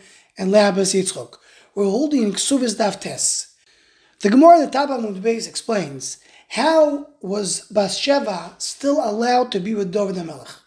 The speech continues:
And the Gemara says in the second explanation, because Kol Yoytze LeMilchemes Beis David Get Krisus Kosev Liishtoi. Anybody who goes to war with David HaMelech, he wrote a get to his wife.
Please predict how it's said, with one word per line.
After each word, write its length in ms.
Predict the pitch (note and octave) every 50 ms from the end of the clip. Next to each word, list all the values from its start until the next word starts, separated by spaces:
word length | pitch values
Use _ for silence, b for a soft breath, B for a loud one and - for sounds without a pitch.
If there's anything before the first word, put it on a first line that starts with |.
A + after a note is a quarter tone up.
| _ _ _ _ B B B B B B B B B B
And 100 | - A#3
the 40 | C#4
Gemara 200 | D4 F4 F#4 F4+
says 220 | - - C#4 D4+
in 60 | C4+ C4+
the 80 | A#3+
second 280 | - - C4+ C4+ C4+ C4+
explanation, 800 | A#3+ A#3 - - G3+ A3+ B3+ C4+ - - A#3 A3+ G#3+ G#3 A3 - _
because 300 | - F#3+ F#3 F#3+ A3+ G#3+
Kol 260 | - - A3+ A#3 A#3+ A#3+
Yoytze 540 | A#3+ A3+ A#3+ C4 E4 D4 - - - C4
LeMilchemes 680 | B3 A#3+ A3+ A3 G#3 G3 G3 - A#3+ C4+ C4+ B3 G#3+ G3+
Beis 300 | G3 G3 F#3+ F3 F3+ F3+
David 500 | A3+ A#3 A#3 G#3 G#3 G3 F#3 E3+ E3+ - b b b b b b b b b b b b G3
Get 360 | F3+ G#3 A3+ A3+ A3+ - -
Krisus 560 | - - D#4 E4+ - - - C4 A#3 - -
Kosev 400 | - - B3 C4 A#3+ - - A#3
Liishtoi. 520 | G3 G3 G3 F3+ D#3 C3+ - - F3 - - _ _ b b b b b b b
Anybody 360 | C#4+ E4 F#4+ F#4 F4 D#4+ C#4+
who 40 | A#3
goes 260 | C4 C4 B3 - -
to 120 | - - A3
war 560 | A3 A3 A#3+ C4 C4+ C4 B3+ A#3+ A#3 - - _
with 160 | - D#3+ E3
David 240 | E3+ G#3+ A#3+ B3 A3+
HaMelech, 560 | G3+ F#3 F#3 A#3 C4+ C4 A#3+ A3+ - - -
he 100 | - G3+
wrote 240 | G#3 A3 C4+ C#4+ B3+
a 60 | A#3
get 340 | G3+ F#3+ F3+ A3 A3+ F3+ F3+
to 80 | - F#3+
his 180 | F3+ E3 D#3
wife. 520 | E3 E3+ D3+ C3+ B2 - - - - -